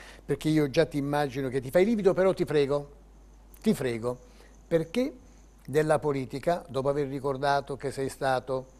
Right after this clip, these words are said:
eh, assessore al comune di Avellino, prima ancora consigliere comunale il più votato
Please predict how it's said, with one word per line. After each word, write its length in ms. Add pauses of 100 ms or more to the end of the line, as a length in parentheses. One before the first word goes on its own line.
(720)
eh, 60 (880)
assessore 880 (400)
al 180
comune 320
di 80
Avellino, 600 (460)
prima 260
ancora 560
consigliere 520
comunale 500
il 80
più 240
votato 680